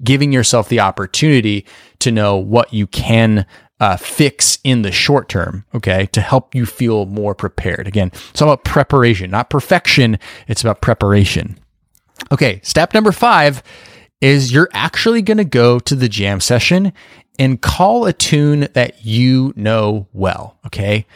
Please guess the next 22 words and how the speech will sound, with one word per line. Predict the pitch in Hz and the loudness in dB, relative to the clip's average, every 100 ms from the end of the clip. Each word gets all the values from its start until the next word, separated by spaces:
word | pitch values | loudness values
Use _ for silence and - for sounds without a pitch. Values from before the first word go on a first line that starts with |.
| - _ | -20 _
Call | - 151 156 | -2 2 4
a | 180 | 4
tune | - 147 135 131 131 117 _ _ - | 2 2 4 2 2 -2 _ _ -2
that | - - | -2 2
you | 117 110 | 2 2
know | 104 98 92 87 | 2 0 0 -2
well. | 80 - - - - - _ - | -4 -4 -16 -20 -20 -20 _ -6
So | - 127 127 | 0 2 2
again, | 135 147 117 107 | 0 2 2 2
this | 127 185 | 0 2
is | 165 | 0
the | |
step | 156 - 147 143 | 0 0 0 2
where | 131 | 2
you're | 117 | 2
actually | 113 110 - 127 104 | 0 -2 -4 -4 -2
going, | 101 98 110 185 226 - - - - - | -2 -2 0 -2 -2 -6 -20 -20 -8 0
and | 139 139 135 139 _ _ _ _ | 2 4 0 -2 _ _ _ _
it's | 156 - | -2 0
important | 156 - 226 269 247 190 | -2 0 2 4 2 2
that | 160 143 - | 2 2 0
you | 135 135 131 127 | 2 4 4 2